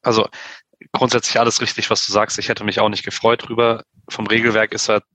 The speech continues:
trotzdem eindeutig und ich würde auch fast sagen, dass er vom V A R-Eingriffsrechts eindeutig ist, weil Aytekin das eindeutig nicht wahrgenommen hat, wie jeder andere auf dem Platz auch,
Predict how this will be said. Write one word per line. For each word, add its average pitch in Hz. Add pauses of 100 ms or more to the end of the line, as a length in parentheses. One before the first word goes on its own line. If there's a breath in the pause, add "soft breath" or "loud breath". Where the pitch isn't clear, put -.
trotzdem -
eindeutig 123
und 110
ich 104
würde 113
auch 110
fast -
sagen, 107
dass 107
er 110
vom 104
V 107 (320)
A 110
R-Eingriffsrechts 113
eindeutig 110
ist, -
weil 110 (420 loud breath)
Aytekin 113
das -
eindeutig 117
nicht -
wahrgenommen 107
hat, 113
wie 104
jeder 101
andere 110
auf -
dem 110
Platz 107
auch, 113